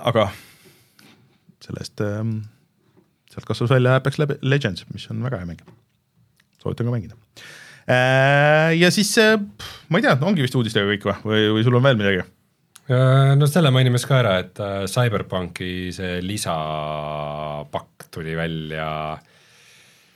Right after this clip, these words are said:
Speaker 2: Äh,
Speaker 1: Phantom
Speaker 2: li-,
Speaker 1: Liberty.
Speaker 2: Phantom Liberty, jah. Ja selle arvustused on,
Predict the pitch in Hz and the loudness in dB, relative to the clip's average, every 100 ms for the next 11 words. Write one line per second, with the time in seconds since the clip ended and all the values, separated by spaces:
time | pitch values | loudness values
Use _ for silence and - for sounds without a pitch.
0 | _ - 104 104 101 101 98 98 98 98 | _ 0 2 4 4 4 4 4 4 4
1 | 95 117 127 107 135 - 123 120 - 92 | 4 4 4 0 -2 0 0 0 -2 -4
2 | 95 113 101 82 - - 85 98 98 95 | -2 0 0 -2 -6 -6 -2 0 -2 -6
3 | - _ _ 90 90 87 87 85 85 85 | -14 _ _ -6 -4 0 0 0 -2 -2
4 | 85 85 87 87 87 87 92 87 90 90 | -2 -2 -2 -2 -4 -6 -8 -8 -6 -4
5 | 92 92 90 - 92 107 101 110 113 | -4 -6 -10 -14 -10 -8 -4 -4 -2